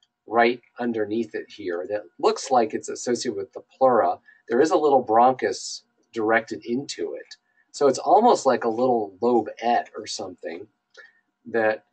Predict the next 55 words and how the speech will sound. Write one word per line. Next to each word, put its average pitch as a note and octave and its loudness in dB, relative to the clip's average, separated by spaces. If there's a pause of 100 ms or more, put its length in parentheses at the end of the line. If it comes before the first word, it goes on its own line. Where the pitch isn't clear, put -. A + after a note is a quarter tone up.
(100)
um, A2 -2
it - -6
has C3+ 0
been D#3+ 6
there C3 6
over A#2+ 2
many, B2 2
many, A#2+ 0
many A2+ -2
years G#2 -6
that G#2+ -2
I G2 -4
could G2 -16
find. G2 -2
I G#2+ -2
never B2+ 4
could C3 -8
see A#2+ -2
a, G2+ 2 (180)
with, A#2 -4
with, A#2 -2
unfortunately, B2 0
'cause A2 -2
I A2 2
didn't A2+ -2
have G#2+ -2
one G#2 -2
with F#2+ -12
the, G2 -16
uh, G2+ -2
let G#2 -16
me G2+ -10
make F#2 -14
this - -20
a G2 -18
little, F2+ -12 (2000)
little F#2+ -14
cleaner F#2+ -12
there. F2 -10 (340)
But - -6
you C#3 0
can C3+ 6
see F3 6
there B2+ 8
it B2 6
is. B2+ 8
It A2+ 2
looks C3+ 4
like B2+ 4
it G#2+ 4
has G#2+ 4
two C#3 -2
layers A#2 6
of G2+ -4
pleura, F#2+ 2